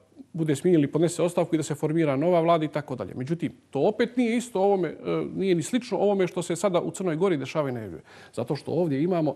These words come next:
to se desilo u okviru tadašnje postojeće parlamentarne većine. Ovo što se desa-, dešava, dešava se u okviru neke, e, e, na-,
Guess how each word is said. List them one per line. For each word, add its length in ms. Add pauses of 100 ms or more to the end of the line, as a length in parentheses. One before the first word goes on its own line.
to 120
se 120
desilo 300
u 60
okviru 300
tadašnje 440
postojeće 520
parlamentarne 560
većine. 300 (340)
Ovo 200
što 100
se 120
desa-, 300
dešava, 340
dešava 340
se 100
u 80
okviru 280
neke, 360 (380)
e, 40
e, 100 (1080)
na-, 140